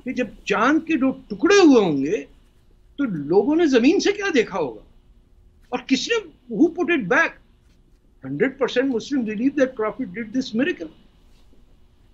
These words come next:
तो जब तक वो miracle चलता रहेगा उसमें believe करेंगे। आप यूं ही बत्तियां आपकी fail होंगी, बिजलियां खत्म हो जाएंगी और आप बेटियों की शादियां करेंगे अरेंज marriages में by force।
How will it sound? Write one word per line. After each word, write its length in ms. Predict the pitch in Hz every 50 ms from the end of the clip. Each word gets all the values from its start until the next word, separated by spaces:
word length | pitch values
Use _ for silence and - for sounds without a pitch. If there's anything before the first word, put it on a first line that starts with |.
| - - - - - - -
तो 80 | 190
जब 280 | 170 139 165 160 - -
तक 200 | - 240 240 240 277
वो 80 | 302
miracle 400 | 294 269 220 196 202 202 269 269
चलता 380 | 262 - 277 196 156 - 247 285
रहेगा 440 | 330 349 381 403 403 403 - - - 208
उसमें 280 | 185 - 240 233 190
believe 220 | 175 185 220 262 254
करेंगे। 540 | - - 226 247 330 370 359 240 131 - - _ _ - - - _ - _ _ - 170
आप 300 | 175 185 185 185 - _ _ _ -
यूं 200 | 151 147 196 220
ही 200 | 233 226 - 143 - - - _ _ _ _ -
बत्तियां 380 | 147 160 - - - 202 185 180
आपकी 260 | 180 175 - 208 180
fail 240 | - 170 160 185 220
होंगी, 280 | 233 240 262 269 285 262
बिजलियां 440 | 175 151 143 147 156 185 185 175 165
खत्म 260 | - 156 - 202 214
हो 120 | 220 220
जाएंगी 400 | 233 254 262 285 285 262 196 - - - - - - - - _ - - - - - - - - - - - - - - - - -
और 120 | 196 190
आप 120 | 190 185 170
बेटियों 400 | 143 160 175 180 180 202 196 196
की 80 | 175
शादियां 360 | - 180 170 165 165 190 214 208
करेंगे 480 | 202 196 196 220 247 254 277 269 254 208
अरेंज 560 | 165 - - - - 165 170 190 208 202 185
marriages 420 | 180 180 190 214 220 196 247 254 226
में 160 | 247 247 220
by 200 | 170 151 147 143
force। 360 | 139 - 180 185 226 226